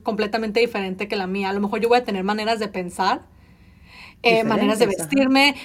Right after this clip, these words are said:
Speaker 1: maneras de much-, muy diferentes. Entonces, cuando hay diferencia de edad entre hermanas,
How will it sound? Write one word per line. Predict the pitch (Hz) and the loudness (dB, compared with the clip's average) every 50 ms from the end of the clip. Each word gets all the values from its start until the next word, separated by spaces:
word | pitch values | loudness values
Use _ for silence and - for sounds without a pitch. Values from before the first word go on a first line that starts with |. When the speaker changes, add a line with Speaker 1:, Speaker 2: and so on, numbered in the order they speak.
| - - | -8 -4
Speaker 1:
maneras | 233 233 233 226 233 240 | -2 2 6 6 6 6
de | 233 247 - - - - | 6 4 0 -2 -6 -6
much-, | 247 262 277 - - - | -4 -2 -2 -4 -6 -4
muy | - 294 285 302 339 370 | 0 2 2 4 4 4
diferentes. | 370 349 - - 247 247 269 294 277 247 - - | 2 2 4 4 4 4 4 2 0 -2 -2 -2
Entonces, | 247 202 262 262 311 - - - - | -2 -2 -2 -2 -4 -6 -8 -14 -2
cuando | - 294 285 269 240 | 2 2 4 4 4
hay | 233 240 | 4 2
diferencia | 247 339 339 - 247 226 214 208 214 285 | 2 2 2 2 2 2 2 0 0 0
de | 269 220 | 2 2
edad | 202 202 220 226 226 | 2 2 0 0 0
entre | - 226 208 208 208 | -4 -6 -4 -4 -4
hermanas, | 196 180 196 208 214 240 277 339 440 453 381 - - | -4 -2 -2 0 0 0 -2 -2 -4 -6 -8 -12 -16